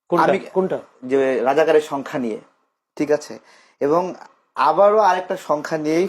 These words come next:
Speaker 2: ফুয়াদ ভাই জড়িয়ে পড়লেন যে মুক্তিযুদ্ধে নিহতের সংখ্যা সাত হাজার না কত এরকম একটা সংখ্যা বললেন। কবি আসাদ মে মাসে উনিশশো একাত্তর সালে তিনি বলেছিলেন যে তার কবিতায় দশ লাখ মানুষ মারা গেছে। এটা,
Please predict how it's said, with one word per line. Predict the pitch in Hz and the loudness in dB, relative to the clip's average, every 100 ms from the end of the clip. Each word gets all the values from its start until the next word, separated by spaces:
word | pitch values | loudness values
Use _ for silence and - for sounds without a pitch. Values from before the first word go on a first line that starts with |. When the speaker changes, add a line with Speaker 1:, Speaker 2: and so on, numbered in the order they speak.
| - | -2
Speaker 2:
ফুয়াদ | 147 135 120 | 2 2 2
ভাই | 139 139 123 123 | 0 0 -2 0
জড়িয়ে | 139 135 127 | 0 2 -2
পড়লেন | 123 143 220 - _ _ - | -4 -4 -6 -12 _ _ -8
যে | 131 | -6
মুক্তিযুদ্ধে | 147 147 139 135 147 139 | -6 -6 -8 -6 -4 -4
নিহতের | 143 139 147 - | -4 -4 -4 -4
সংখ্যা | 135 - 160 | -8 -10 -14
সাত | - 131 - | -4 -4 -4
হাজার | 120 123 123 | -4 -2 -2
না | 120 | -6
কত | 123 120 113 | -4 -4 -4
এরকম | 120 117 120 | -4 -4 -8
একটা | 117 - | -14 -12
সংখ্যা | 120 117 120 | -10 -6 -4
বললেন। | 117 113 110 _ _ _ _ _ _ | -4 -6 -10 _ _ _ _ _ _
কবি | 156 151 143 | 0 2 0
আসাদ | 135 156 160 - _ _ _ _ _ 131 | 0 -2 -2 -4 _ _ _ _ _ -4
মে | 160 151 | -2 -2
মাসে | 120 - 117 | -6 -8 -10
উনিশশো | 120 127 127 | -10 -6 -6
একাত্তর | 120 120 - 117 | -6 -8 -10 -12
সালে | - 120 165 - _ _ _ | -8 -8 -8 -12 _ _ _
তিনি | 131 131 123 | -8 -6 -2
বলেছিলেন | 127 135 - 127 120 160 190 _ _ _ 117 | -2 -4 -6 -6 -4 -6 -14 _ _ _ -10
যে | 117 117 | -6 -2
তার | 120 - | -2 -2
কবিতায় | 156 147 123 113 - _ 117 127 | -4 -2 -2 -4 -6 _ -4 -2
দশ | 139 - 135 | -2 -6 -2
লাখ | 131 143 - 127 | -2 -2 -8 -10
মানুষ | 123 117 - | -10 -10 -10
মারা | 113 107 | -10 -10
গেছে। | - - - _ _ _ _ _ _ _ _ - | -14 -18 -20 _ _ _ _ _ _ _ _ -10
এটা, | 127 | -6